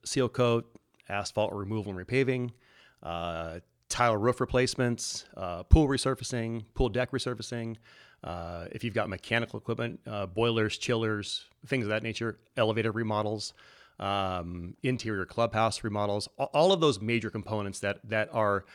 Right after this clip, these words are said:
uh, that are not necessarily seen on a year-by-year basis, but have to be planned for to, uh, to ensure that those funds are available.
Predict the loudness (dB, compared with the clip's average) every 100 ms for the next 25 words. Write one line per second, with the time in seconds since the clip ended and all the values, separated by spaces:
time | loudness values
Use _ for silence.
0 | -20 -20 -20 -8 -4 -2 -2 2 2 4
1 | 4 4 2 -2 -2 -2 -2 -4 -4 -2
2 | -4 -2 -2 0 0 -2 0 0 0 -4
3 | -6 -10 -20 -20 -2 -2 -2 2 4 4
4 | 2 -6 -2 -2 -2 -4 -4 -4 -4 -6
5 | -4 -4 -4 -2 -2 -2 -6 -4 -2 -2
6 | -4 -8 -6 -6 -6 -8 -10 -10 -12